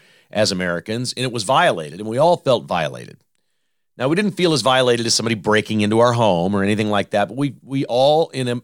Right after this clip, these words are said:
in a mild manner, somehow feel violated by this. And for all of us, this was new. This was something that's never happened in our lifetime, to our knowledge. Hey, we,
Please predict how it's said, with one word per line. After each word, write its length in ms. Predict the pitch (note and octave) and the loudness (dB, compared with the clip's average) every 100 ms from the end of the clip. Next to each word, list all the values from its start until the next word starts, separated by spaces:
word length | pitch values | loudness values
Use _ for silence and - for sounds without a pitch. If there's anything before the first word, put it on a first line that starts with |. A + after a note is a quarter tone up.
| - | -10
in 140 | G#2 | -12
a 100 | F#2+ | -12
mild 600 | F#2 A2+ B2+ C#3 D#3 D#3 | -12 -10 0 2 2 2
manner, 460 | C3+ C3 B2 G2 G#2 | 0 2 2 0 -2
somehow 680 | - C3+ B2 F#2+ F2 G#2 - _ _ _ _ _ - | 0 0 0 0 0 -2 -4 _ _ _ _ _ -2
feel 160 | C3+ | 0
violated 500 | B2 C#3+ G3+ C#3+ D#2+ | 2 2 2 0 -2
by 160 | D2 D2 | -6 -8
this. 320 | C2+ - - _ _ _ _ _ _ _ _ _ _ _ _ _ _ _ - | -8 -8 -10 _ _ _ _ _ _ _ _ _ _ _ _ _ _ _ -2
And 200 | C#3+ C#3+ | -2 0
for 240 | D3 D3+ - | 2 2 2
all 340 | B2+ F#3+ A#3 | 4 6 6
of 100 | D#3 | 4
us, 560 | F2 D#2+ - - - - _ _ _ _ _ _ - | 0 0 -2 -2 -8 -14 _ _ _ _ _ _ -16
this 320 | F#2 C#3+ C3+ | -2 0 2
was 140 | D3 | 0
new. 320 | C3 G3 F#2 - _ _ _ _ | 2 2 2 -4 _ _ _ _
This 200 | A#2+ - | -4 -2
was 100 | B2+ | 0
something 240 | D#3 C#3 | 0 0
that's 180 | B2+ G#2 | -2 -4
never 520 | A2+ A#2 D#3+ F3 F3+ | -4 0 2 4 2
happened 320 | D3 C#3+ C3+ | 2 0 0
in 60 | C3+ | 0
our 180 | C3 C3+ | 2 2
lifetime, 440 | D#3 - E2 - - | 2 -2 -8 -8 -2
to 160 | D3 | 2
our 100 | D3 | 4
knowledge. 500 | D#3+ G3+ C#3+ - - _ _ _ _ _ _ _ _ _ _ | 4 2 0 -6 -18 _ _ _ _ _ _ _ _ _ _
Hey, 140 | F#2+ F#2+ | -6 -4
we, 260 | F#2+ A2 | -2 -4